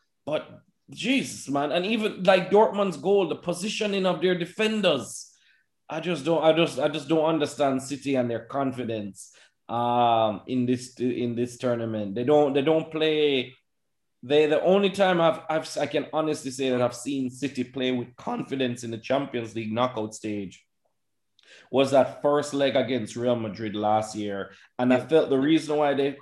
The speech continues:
Speaker 1: they probably played with confidence in that first leg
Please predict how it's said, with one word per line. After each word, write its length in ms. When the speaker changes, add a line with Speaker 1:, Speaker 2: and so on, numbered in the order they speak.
Speaker 1:
they 100
probably 340
played 340
with 160
confidence 540
in 120
that 280
first 280
leg 280